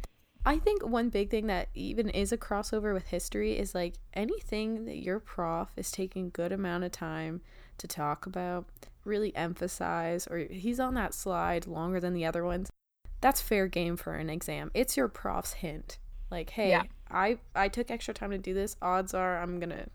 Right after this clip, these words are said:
Speaker 1: gonna bring that around." Or when he is making, or he or she's making the exam later on, they're gonna be like, "Oh, you know, I talked about this for a long time. That's fair.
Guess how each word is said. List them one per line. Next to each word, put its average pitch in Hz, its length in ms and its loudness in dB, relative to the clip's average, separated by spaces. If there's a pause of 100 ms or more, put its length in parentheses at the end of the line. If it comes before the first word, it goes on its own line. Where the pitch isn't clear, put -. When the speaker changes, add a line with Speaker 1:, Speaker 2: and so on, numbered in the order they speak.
(260)
Speaker 1:
gonna 196 120 -6
bring 185 200 -2
that 175 120 0
around." 160 260 0
Or 277 220 8
when 233 240 2
he 190 200 -2
is 214 120 2
making, 226 460 -2
or 190 120 -2
he - 220 -8
or 190 60 -4
she's - 260 -6
making 185 280 -4
the 180 80 -4
exam 180 300 -4
later 175 220 -4
on, 196 280 2 (440)
they're 220 140 2
gonna 226 100 4
be 214 160 4
like, 180 260 4
"Oh, 254 280 6 (560)
you 247 120 2
know, 269 180 4
I 233 120 6
talked 254 220 2
about 233 140 -2
this 233 160 2
for 233 80 2
a 226 40 4
long 214 160 2
time. 214 380 0
That's 208 220 -2
fair. 170 280 2